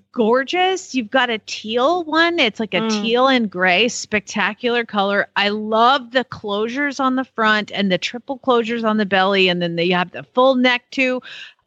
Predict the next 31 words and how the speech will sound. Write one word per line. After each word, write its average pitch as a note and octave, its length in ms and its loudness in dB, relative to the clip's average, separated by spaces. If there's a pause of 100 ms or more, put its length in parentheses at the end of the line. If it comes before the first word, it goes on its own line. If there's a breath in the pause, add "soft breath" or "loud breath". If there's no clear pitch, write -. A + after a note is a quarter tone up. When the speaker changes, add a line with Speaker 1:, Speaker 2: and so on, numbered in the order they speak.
Speaker 1:
But B3+ 320 0 (200 loud breath)
what C#4+ 140 2
I'm D#4 120 0
asking C#4 540 -2
about A3 360 -2 (100)
the, G#3 200 -10
as A3 180 -10
far B3 180 0
as A#3 140 -2
polyester C4 720 0
versus G#3 560 -2 (220 loud breath)
the A3 100 -6
plastic, A#3+ 680 0 (420)
I D4 60 -2
mean, D#4 120 6
obviously F4+ 440 4
you A#3+ 160 0
guys C#4 240 0
spent C#4 280 -2
a A#3 120 0
lot G#3+ 360 2
of D4+ 60 -6
money C4 320 -2
on A3+ 140 -4
research A#3 420 -6
and A#3 100 -2
development, G3 720 0 (220 loud breath)
but A#3 280 0
is B3+ 220 2
it D#4 320 -2 (220)
cheaper G#4 480 2